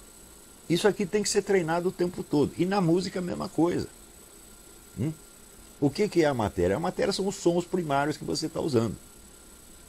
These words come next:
Hum? E o que que é a forma? É o conjunto, a estrutura na qual você coloca aquilo. Então,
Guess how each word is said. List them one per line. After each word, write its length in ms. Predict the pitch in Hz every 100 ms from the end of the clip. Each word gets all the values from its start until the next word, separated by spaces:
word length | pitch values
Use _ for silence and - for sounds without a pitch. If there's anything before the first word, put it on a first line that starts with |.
| - - -
Hum? 160 | 107 156 - - - -
E 60 | 151
o 80 |
que 160 | - 202
que 100 | 175
é 40 |
a 60 | 131
forma? 340 | - 90 82 82
É 60 |
o 80 | 120
conjunto, 540 | 165 180 156 127 117 110
a 40 |
estrutura 600 | - 156 160 151 175 185
na 120 | 180
qual 140 | 170 175
você 220 | 160 170
coloca 400 | - - 143 135
aquilo. 300 | - 101 87 - - - - - - - - - -
Então, 360 | 180 160 113